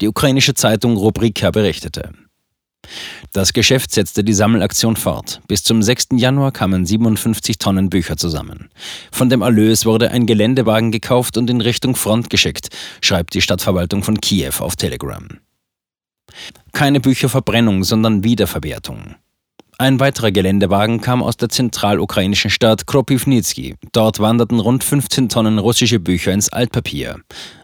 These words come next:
Sammelaktionen für russische Bücher gab es auch in der Westukraine.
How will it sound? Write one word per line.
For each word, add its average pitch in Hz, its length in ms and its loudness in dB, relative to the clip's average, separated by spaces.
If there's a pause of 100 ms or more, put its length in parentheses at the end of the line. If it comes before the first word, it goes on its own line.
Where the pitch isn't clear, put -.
Sammelaktionen 117 800 2
für 104 120 -2
russische 98 420 0
Bücher 107 320 2
gab 95 180 0
es 104 140 -2
auch 90 240 -4
in 104 100 0
der 98 160 2
Westukraine. 107 800 0